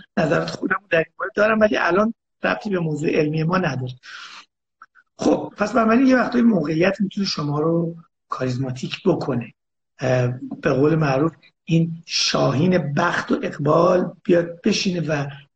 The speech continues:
روی دوش شما، رو شانهٔ شما و شما از اون لحظه جذابیت تازه معلوم بشه. اینم پس بعضی از باورهای غلطی بود که مردم دربارهٔ کاریزما داشتن. اه،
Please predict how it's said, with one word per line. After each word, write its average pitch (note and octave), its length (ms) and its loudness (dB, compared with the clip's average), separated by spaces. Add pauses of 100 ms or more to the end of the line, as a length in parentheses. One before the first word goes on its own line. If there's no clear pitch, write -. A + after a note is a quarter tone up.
(120)
روی D#3+ 200 0
دوش D#3+ 360 0
شما، D#3+ 340 0
رو D3+ 100 -2
شانهٔ D3 440 -2
شما F#3+ 340 0
و E3 80 -2
شما D3 300 -2
از D3 200 -2
اون D#3 100 -2
لحظه C#3 680 -2 (140)
جذابیت C#3 960 0
تازه D3+ 580 -2 (240)
معلوم B2 440 -2
بشه. - 300 -12 (360)
اینم C#4+ 380 0 (540)
پس E3 180 -2
بعضی A3+ 320 2
از F#3 160 -2
باورهای D#3 420 2
غلطی E3+ 480 -2
بود F#3 180 -6
که F#3 440 -2 (1120)
مردم C#3 380 2
دربارهٔ C3 480 4
کاریزما C#3 440 0
داشتن. C#3+ 420 0 (380)
اه، C#3+ 360 0